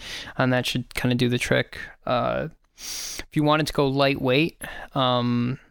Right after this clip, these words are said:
you could use photo stands, potentially. Um, I have done that in the past, but,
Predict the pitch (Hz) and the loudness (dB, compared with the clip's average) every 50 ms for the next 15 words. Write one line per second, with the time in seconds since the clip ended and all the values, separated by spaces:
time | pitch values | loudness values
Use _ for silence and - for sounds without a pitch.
0 | _ - - 147 135 - - - - - - - 151 151 143 139 147 143 135 131 | _ -8 -4 -4 -4 -4 -4 -6 -8 -6 0 2 2 2 2 0 0 0 2 4
1 | 131 131 131 127 127 127 123 127 131 - - - - - - - - - - 131 | 4 4 4 4 2 2 2 0 0 -2 -2 -4 -4 -8 -14 -14 -8 -2 2 2
2 | 127 131 135 135 143 147 147 - - - 156 147 147 151 156 175 180 190 202 208 | 4 4 4 4 2 2 2 0 0 0 2 2 2 2 2 2 2 2 2 2
3 | 208 220 233 226 - - - - - - - - - - - _ _ _ _ _ | 2 2 2 2 0 -2 -6 -8 -10 -12 -14 -16 -16 -18 -20 _ _ _ _ _
4 | _ _ _ _ _ _ _ - - _ _ _ _ _ - - - - 147 156 | _ _ _ _ _ _ _ -20 -20 _ _ _ _ _ -10 -6 -2 0 2 2
5 | 147 - 175 175 170 175 170 170 165 170 170 - - 143 143 139 139 139 135 135 | 2 2 2 4 4 4 4 2 2 0 -2 -4 -4 0 2 2 4 4 4 4
6 | 135 135 131 131 143 - - 139 131 135 135 139 143 127 123 131 135 131 - - | 2 2 2 0 0 0 0 0 0 0 0 0 2 2 2 4 2 2 2 0
7 | 131 - - - - 135 127 - - - - - - - - - - - | 0 0 2 2 2 2 0 -2 -4 -8 -10 -8 -4 -2 -2 -2 -2 -4